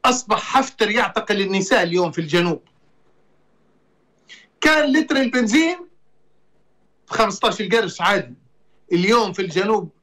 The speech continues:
بخمسة دينار. ريتوا لما قلت لكم هؤلاء يمثلون صوت العرب من القاهرة اللي كان في الستينات اللي يبيعوا في الوهم، هذم نفسهم. شفتوا اللغة؟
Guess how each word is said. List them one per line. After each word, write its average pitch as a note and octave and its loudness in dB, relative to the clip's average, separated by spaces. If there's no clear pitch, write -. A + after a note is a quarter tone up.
بخمسة F3+ -2
دينار. D#3+ 0
ريتوا A3 4
لما G3+ 2
قلت F3+ -2
لكم G3+ 0
هؤلاء G3+ 0
يمثلون G#3 0
صوت A3+ 0
العرب G#3+ 2
من G#3 -4
القاهرة B3 0
اللي F#3 -2
كان A#3+ 0
في G3 -10
الستينات A#3 -2
اللي F3+ -2
يبيعوا G#3 0
في G#3 -4
الوهم، B3 0
هذم G3+ -2
نفسهم. G3+ -6
شفتوا - 0
اللغة؟ G#3+ 0